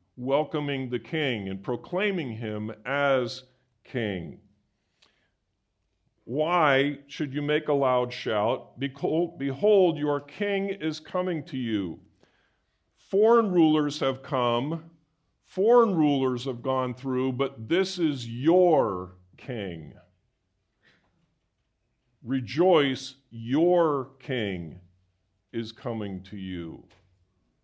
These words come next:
And it, it, the Hebrew here for coming to you means in boldness,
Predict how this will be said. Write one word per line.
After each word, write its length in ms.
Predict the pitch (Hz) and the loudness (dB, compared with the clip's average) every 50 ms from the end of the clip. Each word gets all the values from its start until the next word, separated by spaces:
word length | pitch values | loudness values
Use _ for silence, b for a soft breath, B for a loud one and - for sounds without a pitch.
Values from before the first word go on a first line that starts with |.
| _ _ _ _ _ _ _ _ _ _ _ _ _ _ _ _ _ _ _ _ _ _ _ _ _ _ _ _ _ _ _ _ _ _ _ _ _ _ _ _ _ _ _ _ _ _ _ _ _ _ _ _ _ _ _ _ _ _ _ _ _ _ _ _ _ _ _ _ _ _ _ _ _ _ _ _ _ _ _ - | _ _ _ _ _ _ _ _ _ _ _ _ _ _ _ _ _ _ _ _ _ _ _ _ _ _ _ _ _ _ _ _ _ _ _ _ _ _ _ _ _ _ _ _ _ _ _ _ _ _ _ _ _ _ _ _ _ _ _ _ _ _ _ _ _ _ _ _ _ _ _ _ _ _ _ _ _ _ _ -2
And 160 | 131 147 156 | 0 0 0
it, 120 | 156 151 - - | 0 -4 -4 -6
it, 200 | 151 147 - - _ _ _ _ _ _ _ _ _ _ _ _ _ _ _ _ _ 107 110 120 | -8 -8 -8 -14 _ _ _ _ _ _ _ _ _ _ _ _ _ _ _ _ _ -20 -8 -4
the 160 | 147 143 143 | -2 -2 -2
Hebrew 420 | - 220 254 262 214 220 202 165 | -2 0 -2 0 0 2 0 2
here 460 | 156 175 165 165 160 160 156 147 143 - - _ _ _ _ | 2 2 2 2 2 2 0 -2 -4 -10 -18 _ _ _ _
for 380 | - - 147 151 151 147 135 | -12 -6 -4 0 0 0 -2
coming 540 | - - - - 208 208 214 208 190 175 160 | -4 -8 -8 -4 -4 -2 0 -2 -2 -2 -4
to 120 | - - 143 | -6 -6 -6
you 520 | 131 123 123 120 120 120 120 123 127 127 - - - _ _ _ _ _ _ _ _ _ _ _ _ _ _ _ _ _ _ _ - | -4 -2 -2 0 0 0 0 -2 -4 -6 -10 -18 -20 _ _ _ _ _ _ _ _ _ _ _ _ _ _ _ _ _ _ _ -6
means 440 | 123 151 160 165 165 165 139 - | -2 0 2 2 2 0 0 0
in 240 | 170 156 139 127 101 | -2 -2 -2 -4 -4
boldness, 1040 | 98 151 165 180 175 170 165 143 131 131 117 95 90 85 - - - - - - | 0 2 4 6 6 6 4 4 2 -2 -2 -2 -4 -6 -10 -10 -10 -10 -12 -14